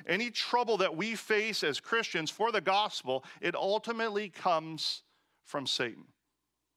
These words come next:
He uses people that are deceived and blinded to the truth like little pawns on a chessboard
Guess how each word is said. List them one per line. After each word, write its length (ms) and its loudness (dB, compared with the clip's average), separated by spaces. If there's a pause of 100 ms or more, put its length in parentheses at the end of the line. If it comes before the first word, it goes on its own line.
(360)
He 80 -2
uses 480 0
people 400 0
that 160 2
are 80 2
deceived 640 -2
and 180 -2
blinded 460 0
to 100 -6
the 120 -6
truth 520 -4 (380)
like 360 0
little 260 0
pawns 680 -2
on 80 -4
a 80 -2
chessboard 720 -2